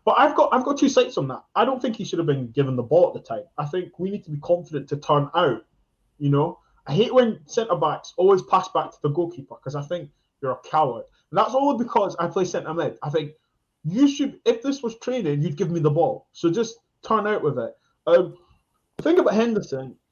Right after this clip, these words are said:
I think you have to pick one at the beginning of the season and say, "You are my number one goalie." And he's obviously done that with De Gea. The thing about De Gea,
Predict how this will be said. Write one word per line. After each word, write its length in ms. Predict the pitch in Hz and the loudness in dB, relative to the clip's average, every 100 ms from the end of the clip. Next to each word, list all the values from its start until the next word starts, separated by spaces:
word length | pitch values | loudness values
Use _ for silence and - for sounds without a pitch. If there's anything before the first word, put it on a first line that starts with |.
| - | -6
I 80 | 226 | -6
think 540 | 247 247 202 - - _ _ _ _ _ _ _ - - _ _ _ _ _ _ _ | -4 -4 -6 -12 -20 _ _ _ _ _ _ _ -20 -20 _ _ _ _ _ _ _
you 120 | 156 | 0
have 220 | 170 240 - | 2 2 0
to 80 | |
pick 380 | 220 233 - - | -2 0 -2 0
one 300 | 131 131 185 _ _ _ _ _ _ _ - | 2 2 0 _ _ _ _ _ _ _ -6
at 120 | 131 | -4
the 60 | |
beginning 260 | 143 185 190 | -2 -2 -2
of 60 | 156 | -6
the 60 | |
season 460 | 151 147 139 147 147 | -6 -2 -2 -2 -6
and 120 | 135 127 | -14 -8
say, 280 | 147 139 139 | -6 -6 -2
"You 180 | 156 170 | 4 6
are 80 | |
my 120 | 151 143 | 6 2
number 240 | 147 143 | 2 2
one 220 | 135 131 | 2 2
goalie." 400 | 127 117 110 - _ - | -2 -4 -6 -14 _ -14
And 200 | 127 131 | -10 -6
he's 140 | 143 160 | 0 0
obviously 280 | 185 185 | 0 -4
done 220 | 151 156 151 | -2 0 0
that 120 | 135 | -4
with 120 | 135 | -4
De 100 | 127 | -4
Gea. 380 | 117 147 127 104 _ _ _ _ _ _ _ _ - | 0 0 0 -6 _ _ _ _ _ _ _ _ -20
The 80 | 143 - | -8 2
thing 200 | 220 269 | 4 6
about 300 | 208 190 147 | 4 4 2
De 80 | 147 | -4
Gea, 540 | - 190 170 123 120 | 0 2 2 2 -2